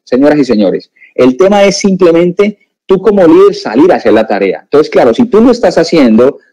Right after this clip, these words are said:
tu gente también el día de mañana va a prospectar y va a salir a conocer gente. No importa si es un mercado en frío, pero si tú tienes las herramientas, tienes los, los productos, tienes los brochures, tienes todas las herramientas del sistema educativo, tú perfectamente puedes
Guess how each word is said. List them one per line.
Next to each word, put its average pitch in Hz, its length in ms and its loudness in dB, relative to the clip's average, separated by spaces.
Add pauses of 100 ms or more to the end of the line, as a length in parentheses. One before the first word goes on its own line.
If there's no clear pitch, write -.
(160)
tu 160 160 4
gente 269 360 0
también 123 340 0
el 131 80 2
día 143 140 2
de 139 80 -2
mañana 139 500 -2 (100)
va 117 180 -2
a 120 100 -6
prospectar 127 800 -2
y 120 120 2
va 110 200 0
a 117 40 -4
salir 135 300 0
a - 100 -6
conocer 101 320 -6
gente. 101 380 -4 (260)
No 156 80 0
importa 220 400 0
si 214 80 -2
es 190 80 0
un 196 140 0
mercado 185 340 0
en 175 100 -2
frío, 175 360 0 (260)
pero 123 160 0
si - 120 -4
tú 160 120 0
tienes 208 240 0
las 165 180 0
herramientas, 113 840 0
tienes 104 200 -2
los, 123 280 -2
los 104 160 -2
productos, 117 680 0 (200)
tienes 107 180 0
los 110 160 2
brochures, 147 560 2
tienes 139 260 -2
todas 170 200 0
las - 120 -2
herramientas 113 600 -2
del 95 100 -4
sistema 143 360 -4
educativo, 180 500 0 (240)
tú 170 120 0
perfectamente 214 800 0
puedes 127 640 -2